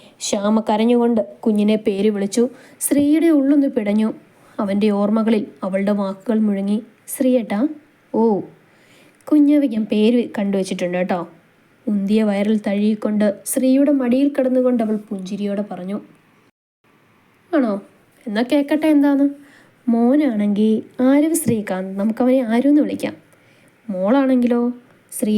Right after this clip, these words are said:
അവളുടെ വിരലുകളിൽ ചുംബിച്ചുകൊണ്ട് ചോദിച്ചു. "മോളാണേ അനന്തവർഷി." അവളുടെ മുഖത്തെ തിളക്കം കണ്ട് അവനൊന്ന് പുഞ്ചിരിച്ചു. അവൾ തിരിഞ്ഞ് അവൻ്റെ വയറിൽ മുഖം പൂഴ്ത്തി കിടന്നു. അവൻ വാത്സല്യത്തോടെ അവളെ നോക്കി.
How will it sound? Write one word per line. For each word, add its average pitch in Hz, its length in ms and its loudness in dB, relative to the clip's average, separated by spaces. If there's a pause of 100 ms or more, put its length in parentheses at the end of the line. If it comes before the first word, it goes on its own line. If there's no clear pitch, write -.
അവളുടെ 208 360 0 (140)
വിരലുകളിൽ 240 560 2
ചുംബിച്ചുകൊണ്ട് 220 720 -2
ചോദിച്ചു. 202 460 -6 (480)
"മോളാണേ 226 600 0 (260)
അനന്തവർഷി." 254 680 -2 (540)
അവളുടെ 202 300 0
മുഖത്തെ 208 440 -2
തിളക്കം 208 480 -2
കണ്ട് 208 240 0 (180)
അവനൊന്ന് 190 340 -6
പുഞ്ചിരിച്ചു. 202 640 -4 (360)
അവൾ 277 180 0
തിരിഞ്ഞ് 302 420 2 (200)
അവൻ്റെ 214 300 0
വയറിൽ 208 400 -2
മുഖം 214 340 -4
പൂഴ്ത്തി 214 320 0
കിടന്നു. 196 360 -6 (440)
അവൻ 190 220 -6
വാത്സല്യത്തോടെ 208 840 -4 (140)
അവളെ 185 260 -10
നോക്കി. 185 340 -10